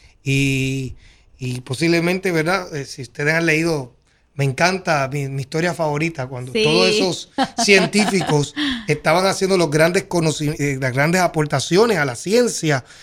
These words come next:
Speaker 1: al mundo de la salud, que si usar, este, éter para operar era del diablo, que si
Speaker 2: <laughs>
Speaker 1: el teléfono, que si la luz, todos los, los avances,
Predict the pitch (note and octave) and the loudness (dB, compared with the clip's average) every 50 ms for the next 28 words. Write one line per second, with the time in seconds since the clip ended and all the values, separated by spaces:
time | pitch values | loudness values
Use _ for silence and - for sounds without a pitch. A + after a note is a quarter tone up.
0 | - - - - _ _ - C3+ C#3 C#3 C#3+ D3 D#3+ F#3 G#3+ G#3+ G#3 F#3+ F3 D#3+ | -20 -20 -20 -20 _ _ 0 0 2 4 4 4 4 4 4 4 4 4 4 2
1 | D3 C3+ - - C3+ B2+ C#3+ F#3+ A#3+ - - - _ _ _ _ - _ _ - | 0 0 -2 -2 -2 2 4 4 4 4 0 -6 _ _ _ _ -20 _ _ -10
2 | C#3+ C3 - - D3 C#3+ C#3+ C#3 C#3 C#3 C3 - - D#3+ E3+ F#3 F#3+ F#3 F3 D#3+ | -8 -8 -6 -4 -2 -2 0 0 0 0 -2 2 4 4 6 6 6 4 2 0
3 | D3+ D3+ - - D#3 C#3+ C#3 C3+ C3 B2+ B2 B2 B2 B2 B2 - - _ _ _ | -2 -2 -4 -4 -2 0 0 0 0 -2 -2 -4 -8 -10 -12 -16 -20 _ _ _
4 | _ _ - - - - - - - - - - - - D3+ F3 G3+ G3 G3 E3+ | _ _ -12 -12 -12 -16 -18 -18 -18 -18 -18 -20 -2 2 4 4 4 4 4 0
5 | D3 C#3+ - D3+ D3 C#3+ C#3 C3+ C3+ C3 C3 C3+ C3+ C3 C3 C3 C#3 E3+ G3 G3 | 0 0 0 0 2 2 4 4 4 2 2 0 -2 -2 0 2 6 6 6 6
6 | F#3 F3 E3+ D#3+ D3+ C#3+ C3+ C3 C3 E3 A3 C4 B3+ B3+ A#3 G3+ G3 F#3 C3 - | 6 4 4 4 4 2 0 0 2 2 4 4 4 2 2 2 2 2 2 0
7 | - - - _ - F3 E3 D3 - - E3+ E3+ E3+ E3+ E3 E3 E3 D#3 D3+ D3 | -6 -14 -8 _ 2 2 4 2 2 2 2 2 4 4 4 4 4 2 0 -2
8 | - E3+ - - E3 E3 D#3 - E3+ D#3 D3+ F3+ A3 C4 C4 C4 A3 G3+ F#3 E3+ | -4 -8 -2 0 0 0 2 0 0 4 6 6 6 6 6 4 0 -2 -2 -2
9 | E3+ E3 D#3 - E3+ E3 D#3 D3 C#3+ D3+ F#3+ B3+ C#4+ C#4+ B3+ - - - _ - | -2 -4 -4 -2 0 0 2 2 4 4 6 6 6 6 4 2 -4 -10 _ 0
10 | F#3 A3 B3 C4 C4 B3 A#3 - - - - - - - _ - G3 C#3+ F#3+ F#3 | 2 4 4 4 4 4 4 2 0 -4 -14 -20 -20 -12 _ 0 2 4 4 4
11 | F3 F#3+ A3 A#3+ A3 - - F3+ D#3+ D#3 | 6 6 6 6 4 2 -2 -2 -2 -2